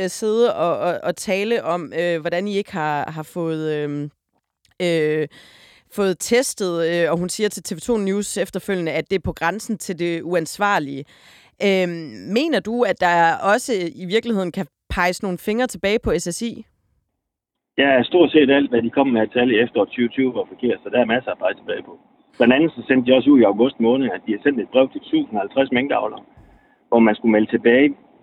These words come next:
Speaker 2: øh, med navnene på de folk, der arbejdede på minkfarmen, så man kunne få dem ind i testsystemet også. Efter nogle uger, så sendte de ud, at der var kun én, der svarede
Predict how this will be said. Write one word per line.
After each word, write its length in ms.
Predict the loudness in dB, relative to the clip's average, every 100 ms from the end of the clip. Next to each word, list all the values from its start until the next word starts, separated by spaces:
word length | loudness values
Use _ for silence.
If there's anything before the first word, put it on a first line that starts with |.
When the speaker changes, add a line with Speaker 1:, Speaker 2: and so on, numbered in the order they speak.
| _ _ _ _ -2
Speaker 2:
øh, 460 | 2 4 2 0 -6 _ _ _ _ _ _ _ _ -2
med 280 | -2 2 4 6
navnene 300 | 6 4 2
på 100 | 2
de 120 | 2 2
folk, 220 | 0 4
der 80 | 4
arbejdede 360 | 4 2 -2
på 60 | -2
minkfarmen, 480 | -2 -2 -4 -4 -10
så 100 | -10
man 140 | -10
kunne 120 | -12
få 60 | -4
dem 160 | 0 2
ind 100 | 0
i 80 | -4
testsystemet 480 | -10 -10 -10 -10 -12
også. 160 | -20 -20 _ _ _ _ _ _
Efter 200 | -6 2
nogle 220 | 6 8 8
uger, 200 | 6 4
så 120 | 0
sendte 280 | 0 0 2
de 80 | 4
ud, 100 | 2
at 100 | 0
der 60 |
var 120 | -2 2
kun 240 | 2 2
én, 240 | 2 2 2
der 160 | -4
svarede 340 | 0 0 0